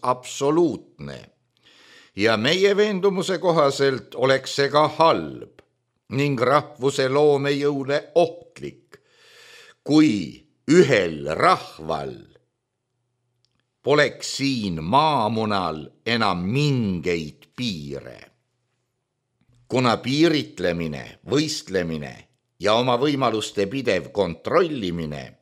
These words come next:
kuuluvad nii üksikisiku kui ka suurte rahvuste eksistentsi juurde.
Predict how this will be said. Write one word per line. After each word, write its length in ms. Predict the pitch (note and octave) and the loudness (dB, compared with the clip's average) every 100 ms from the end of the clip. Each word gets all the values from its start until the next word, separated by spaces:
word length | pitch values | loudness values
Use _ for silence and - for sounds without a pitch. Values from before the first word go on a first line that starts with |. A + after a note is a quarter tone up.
| _ _ | _ _
kuuluvad 720 | - A#2+ A2+ G2 D#2 D2+ C#2+ E2 | -6 -2 -2 -2 -2 -4 -6 -6
nii 560 | G2+ G#2+ F#2+ D2+ - - | -2 -2 -2 -6 -12 -8
üksikisiku 1160 | B2 B2+ - C3 - B2 A2 G#2 D#2 _ F#2 D2 B1 _ _ _ _ _ _ | -8 -8 -10 -10 -8 -8 -6 -8 -8 _ -8 -6 -8 _ _ _ _ _ _
kui 340 | - B2 C#3 B2 | -4 0 0 0
ka 280 | A2 F#2 D#2+ | 2 0 0
suurte 840 | - A2 D#3 - - - D3 C#3 | -6 -4 -4 -6 -6 -2 0 0
rahvuste 960 | - G2+ G#2+ - E2+ G2 - - F#2 F#2 | 2 0 0 -6 -8 -6 -6 -4 -2 -2
eksistentsi 1080 | - - F2+ - - G2 F#2 - - C#2+ | -6 -12 -12 -12 -6 -4 -4 -10 -14 -8
juurde. 600 | D#2 E2+ C2+ A#1+ - A#1 | -6 -6 -8 -14 -20 -20